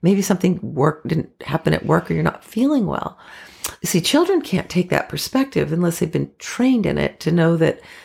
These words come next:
parents are separate from themselves and have their, a bad day and maybe,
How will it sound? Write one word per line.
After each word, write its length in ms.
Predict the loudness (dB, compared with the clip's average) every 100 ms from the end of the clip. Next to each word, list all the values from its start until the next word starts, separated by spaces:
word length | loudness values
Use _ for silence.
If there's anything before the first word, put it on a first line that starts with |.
| _ _
parents 600 | -2 2 4 4 2 -2 -4
are 200 | 0 0
separate 460 | 2 -2 0 -2 -2
from 200 | -4 0
themselves 720 | -2 -4 -2 0 0 -2 -8 -6
and 260 | -2 0 0
have 160 | 0 0
their, 260 | 0 -2 -12 -8
a 80 |
bad 360 | -4 -2 -2 -2
day 280 | 0 2 2
and 100 | 4
maybe, 420 | 2 2 0